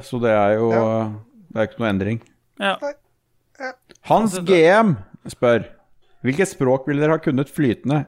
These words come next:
Speaker 1: Engelsk teller ikke, for engelsk er da åpenbart ikke et språk, så vi må finne, velge noe annet. Jeg hadde faktisk valgt spansk, for det er jo,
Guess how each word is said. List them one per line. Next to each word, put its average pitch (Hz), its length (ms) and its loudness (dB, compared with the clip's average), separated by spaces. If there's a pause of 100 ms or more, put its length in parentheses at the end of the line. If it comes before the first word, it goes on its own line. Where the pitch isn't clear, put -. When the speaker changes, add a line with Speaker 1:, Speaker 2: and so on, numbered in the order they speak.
Speaker 1:
Engelsk 123 460 -2
teller 95 320 -2
ikke, 101 260 -2
for 117 140 -2
engelsk 104 320 -2
er 117 100 2
da 117 80 2
åpenbart 107 400 -2
ikke 95 160 -6
et - 80 -10
språk, 101 480 -4
så - 160 -8
vi 110 100 -2
må 113 140 -2
finne, 110 260 -4
velge 113 240 -2
noe 123 140 -2
annet. 101 340 -2 (760)
Jeg 131 100 0
hadde 170 180 0
faktisk 160 220 -2
valgt 170 320 0
spansk, - 640 -4
for - 160 -2
det 180 80 4
er 160 340 4
jo, 165 140 2